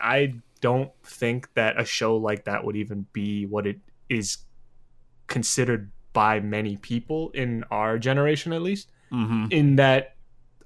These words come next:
Speaker 1: a lot of people, like, I think almost in a way, like, South Park is the reason why that memes about,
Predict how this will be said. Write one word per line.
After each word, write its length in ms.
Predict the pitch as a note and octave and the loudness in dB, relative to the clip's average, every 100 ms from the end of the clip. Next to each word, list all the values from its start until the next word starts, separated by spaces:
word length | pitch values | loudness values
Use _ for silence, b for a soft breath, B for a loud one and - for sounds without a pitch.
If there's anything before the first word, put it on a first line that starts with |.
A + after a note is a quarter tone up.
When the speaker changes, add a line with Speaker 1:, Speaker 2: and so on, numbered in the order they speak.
| D3+ | 6
Speaker 1:
a 100 | C#3+ | 8
lot 240 | C#3+ F3+ | 10 8
of 100 | F3+ | 6
people, 600 | - F#3 F3+ D#3+ C#3+ C#3 - _ _ _ _ _ _ _ _ _ _ _ _ _ _ _ _ _ _ _ - | 0 -6 2 4 4 2 -10 _ _ _ _ _ _ _ _ _ _ _ _ _ _ _ _ _ _ _ 2
like, 160 | F#3+ - | 4 6
I 80 | G3+ | 4
think 300 | D#4+ D4+ - | 6 2 6
almost 540 | A3 B3 A3 - - | 6 8 4 2 0
in 80 | G#3+ | 4
a 60 | F#3+ | 6
way, 240 | G3+ G#3+ | 6 6
like, 160 | F3 C#3 | 4 2
South 340 | - G3 G3+ | 2 2 2
Park 180 | A#3 A3 | 0 2
is 120 | E3+ | 2
the 80 | E3+ | 4
reason 280 | F3 D3 B2 | 4 4 2
why 240 | A#2 C#3 | 2 2
that 160 | C#3+ A2 | 2 2
memes 440 | A2+ B2+ C3+ C3 | 2 2 4 4
about, 420 | A#2 A#2+ A#2+ A#2+ | 2 2 2 0